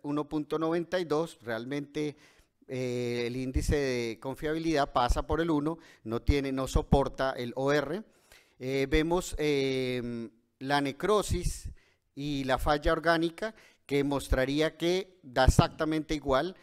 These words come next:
eh, utilizar una, una hidratación agresiva versus una titulación, y vemos que no hay diferencia entre uno y otro. Sin embargo, lo que sí se encontró es que la terapia agresiva genera más complicaciones respiratorias como edema pulmonar y un síndrome compartimental.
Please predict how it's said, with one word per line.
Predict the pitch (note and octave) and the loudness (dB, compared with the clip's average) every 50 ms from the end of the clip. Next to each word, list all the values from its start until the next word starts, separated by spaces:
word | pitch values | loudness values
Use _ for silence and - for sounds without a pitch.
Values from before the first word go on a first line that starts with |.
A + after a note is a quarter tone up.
| - - _ - | -20 -20 _ -12
eh, | - C3 C3 | -8 -6 -4
utilizar | C3 C3 B2 - C3+ B2+ B2 - - C#3+ B2+ C3 | -4 -6 -6 -6 -8 -8 -6 -4 -2 -2 -2 -2
una, | C#3+ D3+ D3+ D3 D3+ D3 C#3+ | -2 -2 -2 -2 -2 -2 -4
una | D#3+ C#3 C#3+ C#3+ C#3+ D3 D3 | -4 -6 -6 -4 -2 -2 -2
hidratación | D3 C#3+ C#3 C3 C3 B2 A#2 - B2 B2+ | -2 -2 -2 -4 -4 -6 -12 -10 -10 -8
agresiva | C3+ D3 C#3+ B2 - B2+ B2+ C3 | -8 -6 -6 -6 -6 -4 -4 -4
versus | C#3+ C#3+ - - B2 A#2 | -4 -6 -8 -12 -14 -12
una | B2+ B2+ C3 | -10 -8 -8
titulación, | B2+ - D#3 - E3+ E3 E3+ E3 - E3 D3+ D3+ D#3+ - - - - _ _ _ _ | -8 -8 -8 -6 -4 -2 -2 -2 -2 -4 -6 -6 -6 -10 -16 -20 -20 _ _ _ _
y | - F#3 A3 B3 - _ _ _ _ _ | -12 -12 -12 -12 -12 _ _ _ _ _
vemos | - C3 C#3+ C#3+ D#3 E3+ - | -6 -6 -4 -4 -4 -8 -8
que | - D3+ | -8 -6
no | C3+ B2+ B2+ | -4 -4 -2
hay | B2+ C3 D3 D#3 | -2 -2 -4 -6
diferencia | D3+ D3 D3 - C#3 B2+ B2+ B2 - | -8 -8 -8 -6 -6 -6 -6 -6 -6
entre | D3+ D3 - B2+ | -8 -8 -8 -8
uno | A#2+ A#2+ B2 C#3+ | -8 -6 -6 -4
y | E3 G#3+ | -4 -4
otro. | G3 - - G#2+ - _ - _ _ | -4 -6 -8 -14 -16 _ -20 _ _
Sin | - - - F#3 G#3 A3 | -18 -14 -12 -10 -8 -8
embargo, | A3+ G#3 F3+ F3 E3 D#3 D#3 D3 D#3+ D3 | -6 -4 -2 0 0 0 -2 -4 -4 -4
lo | C#3 C3+ C3 | -4 -4 -6
que | C3+ A#2 | -6 -8
sí | A2 - - | -12 -12 -12
se | - - | -12 -10
encontró | C3+ F3 - F3+ F3 D#3+ - - D#3 D#3 - - | -10 -10 -8 -8 -10 -8 -8 -8 -8 -8 -8 -10
es | - B2 - | -12 -14 -10
que | - C3+ | -8 -6
la | B2 B2 A2+ | -4 -4 -6
terapia | - A#2 A#2 A#2+ B2 - D3 D3 D3 | -6 -6 -6 -6 -6 -6 -6 -6 -4
agresiva | D3+ E3 E3+ - - D#3+ C#3 C3+ C#3 - - - _ | -4 -6 -8 -8 -10 -8 -8 -8 -8 -10 -14 -20 _
genera | - C3+ B2 B2 B2 C3+ | -10 -8 -6 -4 -4 -2
más | D3 D#3+ D#3 - - | 0 -2 -2 -2 -4
complicaciones | - D#3 D3+ - D3 C#3 - A#2+ A2+ - C3 B2+ C3+ C3+ | -8 -10 -8 -8 -10 -10 -8 -8 -8 -8 -8 -10 -8 -8
respiratorias | D3 D#3+ D#3 - - E3+ E3 F3 F3 - D#3+ C#3+ C3+ C3+ C#3 C3 | -8 -8 -8 -8 -8 -6 -6 -6 -6 -4 -4 -6 -4 -6 -8 -10
como | - - B2+ A#2 A2+ | -12 -12 -10 -8 -8
edema | A2 A#2 B2+ C#3 - | -8 -8 -8 -6 -4
pulmonar | E3+ E3 E3 E3+ E3+ D3+ C3+ C#3 C3+ - - - _ | -4 -4 -4 -4 -4 -4 -6 -6 -8 -12 -20 -20 _
y | - C#3 D3 | -8 -6 -6
un | C#3+ | -6
síndrome | C3+ - D3+ C#3 C3 B2 C#3+ C3+ B2+ B2 B2+ B2 | -6 -8 -10 -10 -8 -6 -4 -4 -4 -6 -8 -10
compartimental. | - B2+ B2 - A2+ G#2 - - A2 G2 F#2+ F2+ F2 - A2 F#2+ - | -12 -12 -10 -10 -10 -10 -10 -14 -18 -18 -18 -14 -12 -10 -10 -10 -10